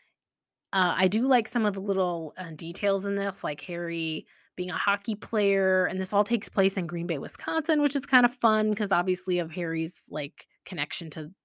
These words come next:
to that place, and then, um, Louis is a ballet dancer, so I really liked those parts to it as well. It was super fun to read, had this bit of angst to it, and this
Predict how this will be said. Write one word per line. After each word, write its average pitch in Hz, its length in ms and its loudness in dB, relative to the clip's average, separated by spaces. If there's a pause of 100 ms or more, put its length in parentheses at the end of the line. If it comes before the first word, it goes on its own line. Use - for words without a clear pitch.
(120)
to - 140 -12
that 160 200 -4
place, 156 480 -8
and 175 220 -10
then, 165 340 -12 (560)
um, 180 220 -4
Louis 214 200 4
is 196 100 0
a 160 40 0
ballet 196 420 0
dancer, 247 500 2
so 185 160 0
I 175 60 2
really 202 260 4
liked 175 360 -2
those 156 300 -6
parts - 540 -8
to 160 100 -8
it 151 140 -6
as - 200 -14
well. 185 480 -2 (800)
It 220 80 0
was 196 160 -2
super 330 300 -2
fun 262 240 2
to 247 120 -4
read, 208 440 0
had 190 180 -4
this - 320 -8 (180)
bit 180 120 -4
of 170 160 -8
angst 214 460 -6
to 208 280 -2
it, 190 300 4
and 165 220 -12
this - 200 -14